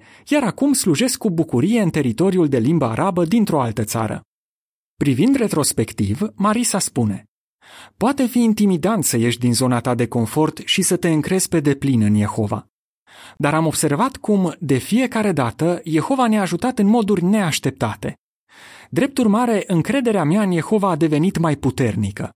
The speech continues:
Și voi puteți fi siguri că Jehova vă va binecuvânta întotdeauna dacă vă încredeți pe deplin în El. Paragraful optsprezece. Întrebare.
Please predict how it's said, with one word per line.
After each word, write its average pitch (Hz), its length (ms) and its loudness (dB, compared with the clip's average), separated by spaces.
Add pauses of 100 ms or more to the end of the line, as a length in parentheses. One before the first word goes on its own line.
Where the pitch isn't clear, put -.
(760)
Și - 280 2
voi 156 400 2
puteți 113 400 -2
fi 113 100 0
siguri 156 460 0
că - 200 -2
Jehova 190 500 2
vă 180 140 0
va 180 140 2
binecuvânta 165 840 0
întotdeauna 151 880 2
dacă 113 260 0
vă 117 100 0
încredeți 151 540 0
pe 139 100 2
deplin 117 360 2
în 107 100 4
El. 101 300 0 (1500)
Paragraful 185 680 0
optsprezece. 110 760 -4 (300)
Întrebare. 127 680 -2